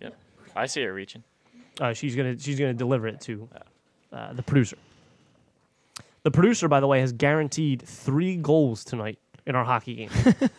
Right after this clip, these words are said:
Speaker 2: And I don't know if that's going to happen, but we'll see. All right, so cheers, everybody. The Ship Bottom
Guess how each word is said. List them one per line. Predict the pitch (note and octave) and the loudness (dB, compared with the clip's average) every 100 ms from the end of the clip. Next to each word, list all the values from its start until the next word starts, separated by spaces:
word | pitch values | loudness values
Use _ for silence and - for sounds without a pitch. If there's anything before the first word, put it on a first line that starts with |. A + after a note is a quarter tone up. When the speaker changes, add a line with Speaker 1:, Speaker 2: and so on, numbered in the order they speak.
| - _ - _ _ _ _ _ _ _ - | -8 _ -20 _ _ _ _ _ _ _ 0
Speaker 2:
And | A#2 | 4
I | D3+ | 6
don't | F3 D#3+ | 4 4
know | D3+ D3 C#3+ B2+ B2 - _ _ _ _ _ _ - | 4 6 4 0 -8 -20 _ _ _ _ _ _ -6
if | C3+ | -2
that's | D3 B2+ | -2 -2
going | - C#3 B2 | 0 0 0
to | |
happen, | G#2+ B2+ G3 F#3+ _ _ _ _ - | -2 -2 -4 -12 _ _ _ _ -6
but | C3 A2 - _ _ _ _ _ _ _ _ _ _ _ _ _ _ _ _ _ _ - | -2 -2 -6 _ _ _ _ _ _ _ _ _ _ _ _ _ _ _ _ _ _ -14
we'll | B2+ | -10
see. | - A2 - _ _ - | -6 -8 -10 _ _ 2
All | |
right, | C#3+ G#2+ | 4 2
so | - C3 A2+ - _ _ - _ _ _ - | -2 -2 -2 -8 _ _ -20 _ _ _ -4
cheers, | - D3 | 2 4
everybody. | C3 C3+ C3+ D#3+ - _ _ _ _ - | 6 4 4 2 -4 _ _ _ _ -8
The | C3 | -6
Ship | - F3 F#3 - | -2 0 2 6
Bottom | E3 E3 D#3 D#3 | 6 6 2 -6